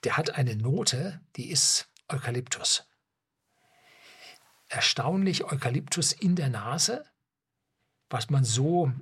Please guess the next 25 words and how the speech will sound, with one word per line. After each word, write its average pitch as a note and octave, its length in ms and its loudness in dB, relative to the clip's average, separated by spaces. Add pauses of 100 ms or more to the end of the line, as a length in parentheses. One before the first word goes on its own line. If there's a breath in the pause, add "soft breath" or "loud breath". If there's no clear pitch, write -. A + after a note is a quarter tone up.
(200)
meistens B2+ 460 -2
nur C3+ 160 -2
im F3 240 2
Anklang A#2 680 0 (1040)
bei A2+ 220 -2
anderen B2 360 -2
Malt A2 260 -2
Whiskys - 360 -2
findet. - 500 -2 (600 loud breath)
Und C3 160 -2
hier D#3+ 300 -2
haben D#3+ 200 -2
wir D3 140 0
jetzt C3+ 440 0 (680 loud breath)
diesen C3 160 0
Eukalyptus, C3+ 540 0
der B2+ 340 -2 (560)
im D3 120 -2
Prinzip C3 500 -2
die, G#2+ 280 -6 (480)
ja, A#2+ 220 -6
aromatische B2 640 0
Note A#2+ 320 -2
der A2 100 -2
Roggenwürze G#2 680 -2